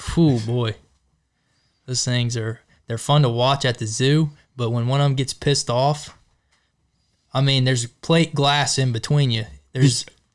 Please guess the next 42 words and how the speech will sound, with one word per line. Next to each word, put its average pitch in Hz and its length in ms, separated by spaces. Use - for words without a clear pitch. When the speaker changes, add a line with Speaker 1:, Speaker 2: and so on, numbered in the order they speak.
Speaker 2:
did, 143 140
I 147 40
was 139 120
gonna 151 140
bring 156 140
that 143 160
up. 156 140
Did 117 160
you 143 80
see, 147 260
I, 127 200
you 123 80
know, 110 160
I - 20
was 107 100
doing 117 240
a 117 40
little 113 160
research, 117 540
you 113 60
know, 113 140
what's 113 240
trending 117 340
topics, 117 440
and 110 80
I 104 80
seen 139 280
an 117 60
article 117 480
about, 98 480
I - 40
think 160 200
it 135 80
might 117 160
have 113 100
been 113 160
down 117 200
in 104 140
Georgia 113 500
at 98 160
a 101 60
zoo, 101 420